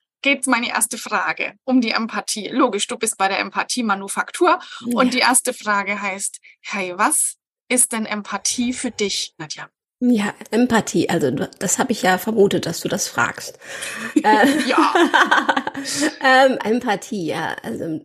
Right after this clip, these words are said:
Speaker 2: Mitgefühl, Liebe zu dem anderen, also sich verbunden fühlen auf einer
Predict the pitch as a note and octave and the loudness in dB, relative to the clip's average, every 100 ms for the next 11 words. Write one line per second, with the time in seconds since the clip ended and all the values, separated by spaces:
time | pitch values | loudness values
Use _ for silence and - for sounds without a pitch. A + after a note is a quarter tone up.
0 | - A3+ - - G3+ - G#3 F#3+ F#3 F3 | 0 2 2 0 0 0 -2 2 4 4
1 | D#3+ D3 - - - _ - F#3+ G#3+ F3+ | 0 -4 -10 -16 -18 _ -2 2 4 2
2 | - F#3+ E3+ E3+ E3+ F#3+ F#3+ E3 D#3+ - | 2 2 2 2 4 4 4 2 2 0
3 | D#3+ - D#3 E3 - - - - G3+ A#3 | -4 -4 -2 -2 -6 -16 -8 -4 0 2
4 | G#3+ B3 D#4 C#4+ C4 - B3+ C#4+ E4 F#4 | 6 6 6 6 2 4 4 6 4 4
5 | G4+ - - _ - - _ - G3 - | 2 -2 -20 _ -20 -20 _ -2 -2 0
6 | G3+ | -2